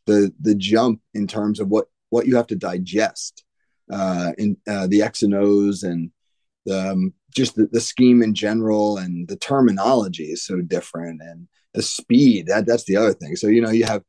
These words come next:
you have kids who are fast, but sometimes don't play fast 'cause they think a lot, uh, because they're so confused about what they're supposed to be doing. So you try to simplify it for them. And that's true whether you, you're taking a,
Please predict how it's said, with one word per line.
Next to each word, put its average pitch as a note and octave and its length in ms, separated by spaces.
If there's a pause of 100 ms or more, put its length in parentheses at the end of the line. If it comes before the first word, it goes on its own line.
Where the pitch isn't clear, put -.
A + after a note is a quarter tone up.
(420)
you C#3 120
have B2+ 160
kids - 240
who G#2+ 100
are G2 80
fast, D3 480
but A2 80
sometimes G#2+ 380
don't - 240
play C#3+ 280
fast F#2 440
'cause E2+ 160
they E2 240
think B2+ 220
a A2 40
lot, G2 360 (720)
uh, F2+ 280
because G2 260
they're G2 140
so F#2+ 240
confused A2 600
about F2+ 460
what G2+ 240
they're F#2+ 100
supposed A2 500
to G#2 40
be G#2 140
doing. G2 560 (500)
So - 140
you G2 100
try A2 200
to G2 60
simplify G#2 680
it - 160
for F#2 180
them. F#2+ 300
And G#2+ 160
that's E3+ 260
true D#3+ 300
whether A2 200
you, G#2+ 300
you're A2 120
taking A2+ 360
a, F#2 160